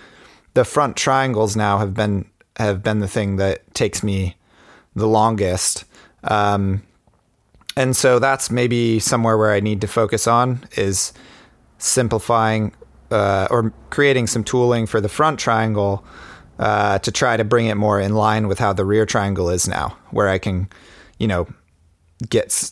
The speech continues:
get it done in a reasonable amount of time. And ideally in the future, you know, I could even create tooling for the swing arm too, and maybe I can knock that down to where now it's an hour to an hour and a half to finish a swing arm.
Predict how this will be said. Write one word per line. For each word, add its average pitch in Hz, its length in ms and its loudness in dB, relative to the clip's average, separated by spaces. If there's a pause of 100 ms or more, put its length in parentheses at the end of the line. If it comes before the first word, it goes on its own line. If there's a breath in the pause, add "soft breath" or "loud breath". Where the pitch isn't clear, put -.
get 123 380 0
it - 280 -2
done 107 260 2
in 104 100 0
a 101 60 0
reasonable 98 540 0
amount 85 240 -2
of 80 80 -6
time. 90 320 -2 (360 loud breath)
And 101 320 -2
ideally 131 800 2
in 113 140 -2
the 104 60 -2
future, 113 680 2 (300)
you 127 100 -2
know, 110 140 2
I 104 80 2
could 113 160 -2
even 101 240 0
create 101 320 0
tooling 113 320 2
for - 160 -4
the 101 80 0
swing 123 260 -2
arm 101 220 -2
too, 147 460 2 (440 soft breath)
and 107 220 0
maybe 107 220 2
I 107 80 2
can 104 180 -4
knock 101 220 -4
that 101 200 0
down 98 300 -2
to 104 120 -2
where 98 180 0
now 104 300 0
it's - 340 -2 (640 soft breath)
an 107 100 -2
hour 107 300 2
to 117 180 -2
an 110 80 0
hour 113 160 2
and 120 80 0
a 120 60 0
half 151 320 -4
to 104 140 0
finish 98 340 -2
a 92 40 -4
swing 101 240 -4
arm. 95 260 -4